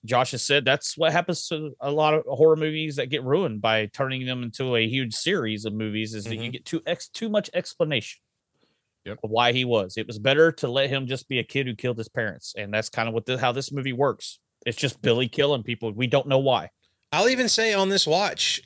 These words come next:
Speaker 2: or for the watches for the podcast, like, I did not remember that you never get a reveal of who Billy is. I
Speaker 1: Yeah.
Speaker 2: didn't remember that it was left am-, ambiguous like that.
Speaker 1: Mm-hmm.
Speaker 2: So watching it this time for the show, I was like, "Holy shit, they were ballsy and didn't give us anything about this
Speaker 3: Yeah.
Speaker 2: guy."
Speaker 1: No.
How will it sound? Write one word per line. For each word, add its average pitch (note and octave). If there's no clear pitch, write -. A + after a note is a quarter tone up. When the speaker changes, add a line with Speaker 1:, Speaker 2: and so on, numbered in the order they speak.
Speaker 2:
or C3
for C#3
the C3+
watches D3+
for C3+
the C3
podcast, C3+
like, G#2+
I B2
did C#3
not D3
remember C3+
that A#2+
you A2+
never A#2
get A#2+
a C3
reveal B2
of B2
who B2
Billy A2+
is. A2+
I G#2+
Speaker 1:
Yeah. G#2+
Speaker 2:
didn't B2
remember C3+
that C3+
it A#2
was B2+
left B2+
am-, C3
ambiguous A#2
like A2+
that. G#2
Speaker 1:
Mm-hmm. A#2
Speaker 2:
So B2
watching C3
it C#3
this C#3+
time C#3+
for C#3+
the C3+
show, E3+
I G#2
was G2+
like, G#2
"Holy A3+
shit, -
they G3+
were B2
ballsy C#3+
and C3+
didn't D#3+
give E3+
us -
anything D#3+
about F#2
this -
Speaker 3:
Yeah. A#2+
Speaker 2:
guy." A2+
Speaker 1:
No. F#2+